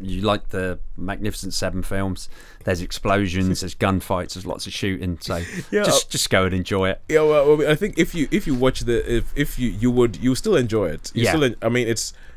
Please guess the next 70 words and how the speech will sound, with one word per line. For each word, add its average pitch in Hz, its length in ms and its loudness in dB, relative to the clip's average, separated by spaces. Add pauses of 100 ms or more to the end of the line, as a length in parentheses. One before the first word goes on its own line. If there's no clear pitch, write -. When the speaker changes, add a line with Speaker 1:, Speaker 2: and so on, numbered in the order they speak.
(100)
Speaker 2:
uh, 123 140 4
Speaker 1:
Has, 143 140 4
has 160 220 2
it, 170 260 0
so 151 240 4
the 147 80 2
critics 147 380 2
have, 127 180 -4 (200)
have 127 120 -2
they 156 120 6
panned 165 380 6
it, 180 140 2
or 120 100 4
has 107 100 0
it 120 100 -4
just - 220 -4
been, 104 200 0
um, 98 460 -2
a - 20 -4
bit 92 180 -6
of 92 60 -8
a 92 60 -4
mediocre 92 720 -6 (200)
response? - 600 -10 (100)
Speaker 2:
<laughs> - 80 -12
I, 151 200 -2
I 170 60 4
think 170 200 0
it's 131 140 -2
mostly 123 260 2
mediocre. 98 420 0
It's 104 40 -2
Speaker 1:
Mostly 95 180 2
Speaker 2:
kinda 139 180 2
like 90 80 0
people - 180 0
are 110 40 4
like, 101 140 2
Speaker 1:
mediocre. 151 180 0
Speaker 2:
"Eh, 143 40 0
it's, 85 140 -2
Speaker 1:
Mm. 95 140 -8
Speaker 2:
it's 107 100 -2
all 110 60 0
right. 101 300 -2
It's - 160 -10
middle 113 140 0
of 92 80 -4
the 92 80 -4
road." 95 320 -2 (260)
Speaker 1:
Yeah. 110 60 -2
Speaker 2:
And, 113 100 -2 (120)
and 120 180 -2
that's 170 160 2
the 123 60 -6
way 123 140 2
I - 20 0
kinda 104 260 -2
felt. 90 200 -4
I 95 60 -2
felt, 135 280 -2 (120)
"Yeah, 196 160 -2
it's 160 100 0
all 170 120 4
Speaker 1:
See, 113 60 2
Speaker 2:
right." 95 300 -2
Speaker 1:
yeah, 277 300 -6
it's - 300 -16
okay. - 140 -18
Speaker 2:
I, 131 100 0